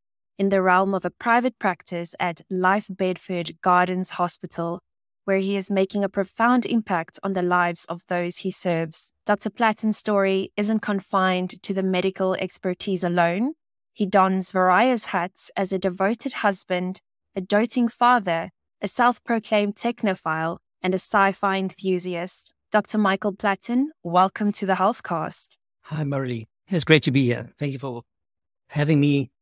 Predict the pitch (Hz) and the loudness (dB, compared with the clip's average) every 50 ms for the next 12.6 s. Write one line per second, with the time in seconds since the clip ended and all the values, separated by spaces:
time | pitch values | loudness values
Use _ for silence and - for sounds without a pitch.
0 | _ - 190 143 120 156 156 156 151 147 143 - - 147 139 123 - - 127 135 | _ -8 -6 -4 -2 0 0 -2 -2 -4 -6 -10 -12 -14 -14 -12 -12 -6 -4 -2
1 | 139 131 156 143 127 180 180 - - 120 113 - - - _ _ - - 220 214 | -2 -2 -2 -2 -4 -4 -6 -6 -8 -8 -8 -8 -14 -16 _ _ -10 -4 -2 -2
2 | 185 202 196 - - 190 185 - - - 208 190 190 - - 214 214 - 226 196 | -2 -4 -6 -8 -6 -6 -6 -6 -6 -6 -6 -6 -6 -4 -2 -2 -2 -2 -4 -6
3 | 214 202 - - 202 196 - 208 202 196 190 - - 208 190 190 185 185 - - | -8 -8 -6 -6 -6 -6 -4 -6 -6 -6 -8 -8 -6 -6 -4 -4 -4 -6 -8 -12
4 | 185 - - 208 190 - - 180 190 208 208 196 190 - - 190 185 175 185 - | -14 -10 -10 -10 -8 -4 -2 -2 0 0 -2 -2 -4 -6 -8 -10 -10 -10 -8 -8
5 | 196 185 170 165 170 190 226 247 - _ _ _ _ _ _ _ _ _ _ _ | -6 -4 -4 -4 -4 -6 -8 -10 -12 _ _ _ _ _ _ _ _ _ _ _
6 | _ 208 202 202 202 202 202 208 202 202 - 214 220 214 220 226 247 247 - 311 | _ -2 0 2 2 2 0 0 -2 -2 -2 -4 -2 0 2 0 0 0 -2 -6
7 | - - - 262 247 247 240 - 220 220 214 208 202 - - - 214 - 240 226 | -8 -2 0 2 2 2 0 -2 -2 -2 0 0 -2 -2 -4 -6 -6 -6 -6 -8
8 | - - 196 180 175 180 180 - - 202 196 - - 202 214 208 - - 233 220 | -4 -4 -2 -2 -2 -2 -4 -4 -2 -2 0 2 2 2 0 0 -2 -2 -2 0
9 | 190 190 175 170 170 180 - _ _ _ _ _ _ _ - 202 240 269 - 311 | 0 0 -2 -2 -4 -8 -10 _ _ _ _ _ _ _ 0 0 0 2 4 2
10 | 302 285 - - - 240 226 220 220 214 214 - 202 196 190 190 185 185 190 - | 2 2 2 0 0 2 2 4 2 0 -2 -2 0 2 2 2 2 0 -2 -6
11 | - - - 196 - - 220 208 202 202 - - 196 190 190 185 185 185 180 185 | -8 -10 -10 -10 -8 -4 -2 -2 -2 -2 -4 -4 -4 -2 0 -2 -2 -2 -2 -2
12 | 185 185 190 190 - - - - 170 170 175 208 | -2 -2 -2 -4 -6 -8 -10 -10 -8 -8 -10 -12